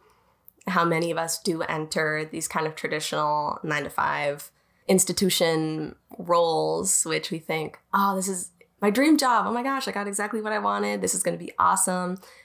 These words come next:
But then you find yourself having, you know, especially if you have a commute to your job as well, you find yourself really low on energy for yourself, really low on time for yourself, and, you know, participating in systems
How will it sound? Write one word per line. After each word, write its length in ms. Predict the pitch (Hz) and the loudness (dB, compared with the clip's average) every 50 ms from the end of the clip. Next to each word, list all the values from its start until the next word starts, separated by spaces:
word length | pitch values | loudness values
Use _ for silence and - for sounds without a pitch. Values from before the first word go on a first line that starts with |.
| _ _ - | _ _ -4
But 80 | 170 | 0
then 120 | 160 170 170 | 0 0 0
you 60 | 160 | 0
find 220 | - 160 165 165 | 0 -2 -2 0
yourself 460 | 180 180 175 - 170 165 160 165 - | -2 0 0 0 2 2 0 0 -2
having, 640 | - 165 160 165 160 160 165 165 165 160 165 180 - _ _ _ _ _ _ _ _ _ _ - | -2 -4 -4 -2 -2 -2 -2 -2 -4 -6 -6 -8 -10 _ _ _ _ _ _ _ _ _ _ -2
you 140 | 175 175 | 0 2
know, 120 | 170 147 - - | 2 2 0 -2
especially 340 | - - 190 170 - 190 | -2 0 0 0 2 0
if 120 | 175 170 - | 0 0 0
you 60 | 170 | -4
have 120 | 160 151 | -2 -2
a 140 | 160 - - | -4 -6 -6
commute 400 | - - 165 165 190 196 - - - | -6 -4 0 2 2 2 2 0 -4
to 80 | - | -2
your 100 | 156 156 | -2 -2
job 260 | 156 160 147 143 143 | 0 2 0 0 0
as 80 | - 160 | -2 -2
well, 460 | 160 175 180 160 147 147 147 156 180 190 | 0 2 2 4 2 2 0 -4 -4 -6
you 80 | 196 | -8
find 180 | - - 156 156 | -6 -6 -4 -2
yourself 440 | 156 - 160 151 156 - - - - _ _ _ _ _ _ _ _ - | -2 0 0 0 -2 -2 -6 -14 -20 _ _ _ _ _ _ _ _ -10
really 400 | - 170 165 165 170 175 180 180 | -8 -4 0 2 2 4 4 4
low 200 | 175 175 180 175 180 | 2 2 2 2 2
on 180 | 175 175 175 | 2 0 0
energy 440 | - - 170 175 175 175 - 175 170 | -2 0 0 -2 -2 -2 -4 -6 -6
for 140 | 156 - - | -8 -6 -6
yourself, 520 | 165 165 170 - - 160 156 156 156 151 - | -4 -2 -2 0 0 2 2 2 0 -2 -4
really 220 | 190 165 160 160 165 | -4 -2 0 0 0
low 220 | 160 160 165 180 | 0 0 -2 0
on 180 | 165 180 190 185 | -2 -2 -2 -4
time 440 | - - 185 190 196 208 220 220 214 | -4 -2 -2 0 0 2 2 0 -2
for 140 | - 208 | -2 -2
yourself, 680 | 208 202 190 190 190 - 190 180 180 180 180 180 - - - - - - - - - _ _ _ - | -2 -2 0 0 0 0 2 2 2 0 0 -2 -8 -14 -20 -20 -20 -20 -20 -20 -20 _ _ _ 2
and, 420 | 196 214 220 214 220 220 208 - - - - | 2 2 4 4 2 2 0 -2 -6 -8 -4
you 120 | 190 190 | -2 0
know, 120 | 185 185 190 | 0 0 -2
participating 1080 | - - 185 185 185 - _ _ - - 247 - 302 269 - 226 220 208 208 202 185 | -2 -2 -4 -4 -4 -8 _ _ -2 0 2 2 2 2 2 2 4 4 4 4 2
in 120 | 175 170 | 2 2
systems 680 | - - 180 180 - - 185 175 170 170 170 - - - | 0 0 -2 -2 -4 -2 -2 -4 -4 -4 -4 -4 -6 -6